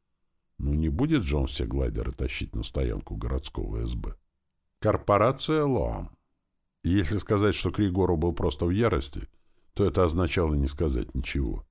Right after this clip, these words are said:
Он был готов самостоятельно порвать наглеца, посмевшего сопротивляться власти корпорации, на мелкие кусочки.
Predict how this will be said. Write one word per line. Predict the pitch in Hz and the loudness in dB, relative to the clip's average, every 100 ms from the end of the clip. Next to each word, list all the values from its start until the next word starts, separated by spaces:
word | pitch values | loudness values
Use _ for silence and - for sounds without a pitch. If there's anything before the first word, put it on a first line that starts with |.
| _ _ _ _ _ _ _ _ _ _ - | _ _ _ _ _ _ _ _ _ _ 0
Он | 120 | 2
был | 113 123 | 4 4
готов | 113 113 123 | 2 2 0
самостоятельно | - 120 117 - 127 71 - 62 62 | 2 0 0 0 2 2 0 -2 -2
порвать | 71 69 64 - | -2 -2 -2 -2
наглеца, | 67 69 71 - - | -4 -2 -2 -2 -2
посмевшего | 64 - 82 - - 62 | -2 -2 -2 -2 -2 -4
сопротивляться | - 65 71 - 76 78 - | -4 -6 -6 -2 0 0 -2
власти | 62 64 - - | -2 -2 -4 -8
корпорации, | - 67 - 78 101 - 67 | -6 -4 -2 0 0 0 0
на | 71 | 2
мелкие | 98 110 107 98 | 2 2 0 0
кусочки. | 87 - - - - | -2 -2 -6 -8 -12